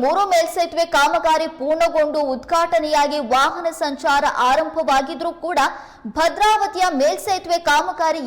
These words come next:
ಇನ್ನೂ ಕೂಡ ಮುಗ್ದಿಲ್ಲ. ಎಸ್, ಭದ್ರಾವತಿ ನಗರದ ಕಡದಕಟ್ಟೆ ಮತ್ತು ಶಿವಮೊಗ್ಗದ ಎರಡು ಕಡೆ ಸೇರಿ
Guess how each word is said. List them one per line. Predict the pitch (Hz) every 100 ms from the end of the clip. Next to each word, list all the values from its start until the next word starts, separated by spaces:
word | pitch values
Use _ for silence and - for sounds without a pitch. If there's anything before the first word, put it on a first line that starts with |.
| 277
ಇನ್ನೂ | 415 415 -
ಕೂಡ | 226 254
ಮುಗ್ದಿಲ್ಲ. | 220 - 214 208 - - - _ - 185
ಎಸ್, | - - - - _ - 202
ಭದ್ರಾವತಿ | 285 285 302 294 277 285
ನಗರದ | 262 262 277 277 269 269
ಕಡದಕಟ್ಟೆ | 254 254 - 269 269 277
ಮತ್ತು | 262 262 269
ಶಿವಮೊಗ್ಗದ | 262 262 262 277 - 269 262 202 208
ಎರಡು | 294 311
ಕಡೆ | 285 269 269
ಸೇರಿ | 285 294